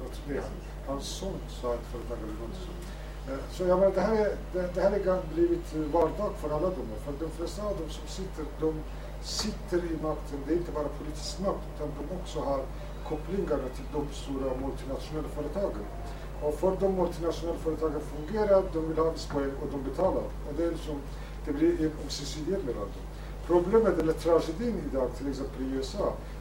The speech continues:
det är att man väljer en miljardär och tror att den talar för folket. Det här är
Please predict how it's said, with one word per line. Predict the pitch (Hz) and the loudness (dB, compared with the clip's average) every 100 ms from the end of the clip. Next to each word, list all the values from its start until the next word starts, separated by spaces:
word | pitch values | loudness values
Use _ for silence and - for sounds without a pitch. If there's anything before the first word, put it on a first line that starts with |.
| - | 0
det | |
är | 151 | 0
att | - | 2
man | 180 | 0
väljer | 170 208 180 160 156 160 | 4 4 6 6 6 4
en | 151 | 4
miljardär | 156 151 147 - 226 170 - 147 | 4 8 8 8 8 8 6 -2
och | - - | -6 0
tror | 190 160 | 4 4
att | 143 - | 2 2
den | 143 - - - - - - | 2 2 -6 -10 -10 -10 -4
talar | 139 135 131 | 2 2 2
för | - - | 0 -6
folket. | - 226 170 - - - - | -2 2 2 0 -8 -6 0
Det | |
här | 196 | 4
är | 180 | 4